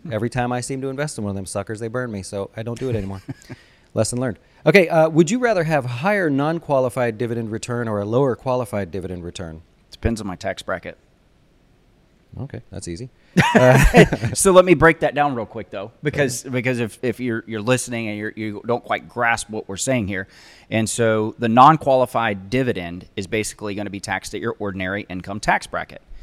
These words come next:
Speaker 1: Your qualified dividend is going to be taxed at, you know, generally long-term capital gains. And so with all of that being said, if I have, you know, a massive tax bracket, a really high tax bracket, then I'm gonna be taxed at,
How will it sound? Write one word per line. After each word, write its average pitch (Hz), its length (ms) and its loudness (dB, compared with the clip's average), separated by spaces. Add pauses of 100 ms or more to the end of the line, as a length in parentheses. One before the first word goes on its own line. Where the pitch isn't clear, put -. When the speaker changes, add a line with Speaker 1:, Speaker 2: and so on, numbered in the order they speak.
(140)
Speaker 1:
Your 107 140 0
qualified 123 580 2
dividend 90 520 -8
is 101 160 -6
going 101 180 -8
to 95 60 -8
be 92 120 -8
taxed - 580 -6
at, 92 400 -2 (140)
you 92 60 -8
know, 85 60 -8
generally 92 320 -6
long-term 92 420 -10
capital 104 380 -2
gains. 214 380 2 (840)
And 127 160 2
so 123 140 -2
with 110 180 -2
all 101 160 2
of 98 100 -6
that 85 200 -8
being 90 180 -8
said, 135 400 2 (440)
if 110 300 2 (160)
I 110 160 2
have, 98 480 -6 (100)
you 98 60 -12
know, 85 240 -14
a 101 120 -10
massive 104 520 -6
tax - 360 -6
bracket, 95 440 -4 (720)
a 104 40 -2
really 107 200 2
high 95 140 -6
tax - 260 -6
bracket, 98 360 -6 (120)
then 101 460 -6 (300)
I'm 104 120 -4
gonna 107 140 -4
be 98 100 -10
taxed 151 420 -4
at, 98 140 -2